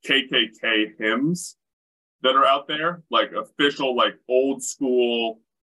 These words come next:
hymns that they have that, that, you know, music that the K K K actually created and produced.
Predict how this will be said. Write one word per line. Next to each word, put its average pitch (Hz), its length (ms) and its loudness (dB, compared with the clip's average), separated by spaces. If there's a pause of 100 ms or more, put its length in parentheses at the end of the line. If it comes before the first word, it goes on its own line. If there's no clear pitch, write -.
hymns 120 540 -4
that 101 200 -4
they 113 220 0
have 101 380 2
that, 98 180 -6 (180)
that, 101 160 -2 (480)
you 120 140 -2
know, 104 80 2
music 127 580 4
that 101 140 -6
the 110 80 -6
K 117 240 0
K 110 160 0
K 113 320 4
actually 98 580 0 (340)
created 104 680 0 (400)
and 101 180 -2
produced. 104 600 2